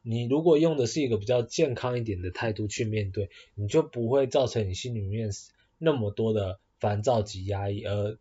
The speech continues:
呃，诞生出病来，或者是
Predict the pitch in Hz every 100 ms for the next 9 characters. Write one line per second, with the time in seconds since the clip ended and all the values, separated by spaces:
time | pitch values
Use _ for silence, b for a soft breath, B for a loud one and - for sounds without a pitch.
0 | _ _ - 98 90 95 - _ _ _
1 | - 131 117 110 120 117 117 _ 135 104
2 | - - - 127 104 113